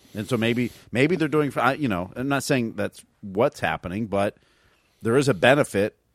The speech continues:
to interviewing someone that's in your division.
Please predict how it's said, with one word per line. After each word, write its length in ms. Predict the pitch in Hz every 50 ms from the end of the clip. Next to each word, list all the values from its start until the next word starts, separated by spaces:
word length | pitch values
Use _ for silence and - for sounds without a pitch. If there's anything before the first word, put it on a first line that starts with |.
| _ _
to 100 | - 123
interviewing 520 | 107 110 113 117 95 104 107 107 107 113 110
someone 600 | - - 98 95 98 98 101 101 101 104 101 98 _ -
that's 220 | 95 101 98 -
in 120 | 107 101 98
your 300 | 101 107 107 110 104 _ -
division. 420 | 104 95 101 147 165 131 - -